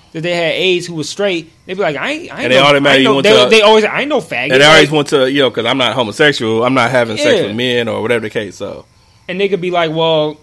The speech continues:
Speaker 1: you know you can't get it with heterosexual sex, or, right?" And you're like, "Oh,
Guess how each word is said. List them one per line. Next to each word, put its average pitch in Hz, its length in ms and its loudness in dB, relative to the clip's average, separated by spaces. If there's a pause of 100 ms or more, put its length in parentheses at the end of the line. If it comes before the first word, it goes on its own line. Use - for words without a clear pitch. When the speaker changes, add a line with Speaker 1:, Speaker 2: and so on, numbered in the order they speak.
Speaker 1:
you 139 320 -8
know 190 100 2
you 165 180 -2
can't 165 360 -4
get 160 140 0
it 131 100 -6
with 127 200 -12
heterosexual 139 680 -10
sex, 143 360 -10
or, 117 300 -8
right?" 139 380 -4 (320)
And 160 80 -8
you're 156 60 -2
like, 151 140 -2
"Oh, 175 180 0